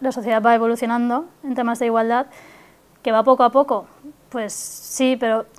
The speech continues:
tampoco lo veo mal por eso, porque creo que cuando se hace un cambio muy radical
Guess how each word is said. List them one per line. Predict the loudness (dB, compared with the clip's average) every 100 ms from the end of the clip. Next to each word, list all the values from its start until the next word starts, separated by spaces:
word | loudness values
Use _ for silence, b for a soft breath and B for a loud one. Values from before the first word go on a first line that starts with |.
| -20 -4
tampoco | 0 2 4
lo | 4
veo | 4
mal | 2 0
por | 0
eso, | -2 -4
porque | -6 -6
creo | -4 -4
que |
cuando | -2 -4 -4
se | -4
hace | -4
un | -2
cambio | 0 0 0
muy | -2
radical | 0 -2 0 -2 -2